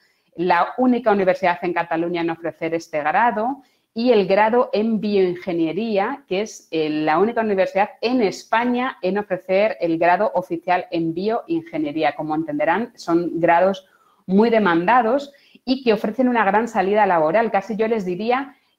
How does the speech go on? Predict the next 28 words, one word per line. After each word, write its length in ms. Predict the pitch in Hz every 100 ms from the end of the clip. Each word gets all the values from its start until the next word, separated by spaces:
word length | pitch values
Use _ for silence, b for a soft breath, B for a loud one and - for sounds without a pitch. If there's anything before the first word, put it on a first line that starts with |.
| _
que 300 | 185 165 160
más 340 | 170 196 254
que 120 | -
medicina, 760 | 240 196 170 - 277 254 160 -
¿eh? 240 | - 262 -
Eh, 380 | 165 160 160 156
ciencias 300 | 202 247 220
biomédicas 760 | 220 208 214 220 220 214 -
y 120 | 190 175
bioingeniería 720 | 175 170 165 170 170 214 240
son 240 | 208 190
grados 380 | 185 196 226 -
que 80 | 170
a 60 |
nivel 280 | 160 160 175
laboral 460 | 214 175 160 190 208
en 140 | 170
España 580 | 156 - 185 214 226 -
están 380 | 165 - 175 185
mejor 340 | 160 - 175
considerados, 960 | 202 208 190 170 165 190 196 202 - -
hay 180 | 165 185
más 260 | 185 180 165
acceso 380 | 156 180 -
al 100 | 175
empleo 460 | 156 165 170 185 190
que 120 | 180
medicina. 680 | 185 202 151 143 175 147